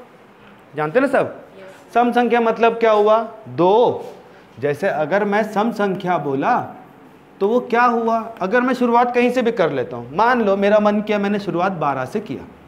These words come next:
ठीक है, अगला क्या होगा? अगला, अगला,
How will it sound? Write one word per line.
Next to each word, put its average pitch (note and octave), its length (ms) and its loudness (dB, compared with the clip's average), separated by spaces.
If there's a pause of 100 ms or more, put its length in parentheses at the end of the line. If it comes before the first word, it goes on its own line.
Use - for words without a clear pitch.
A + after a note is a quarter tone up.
(640)
ठीक B3+ 160 -2
है, E3 200 -4 (480)
अगला A3 240 2
क्या C#4+ 160 2
होगा? C4+ 220 4 (2500)
अगला, G#3+ 240 2 (1600)
अगला, G3+ 260 2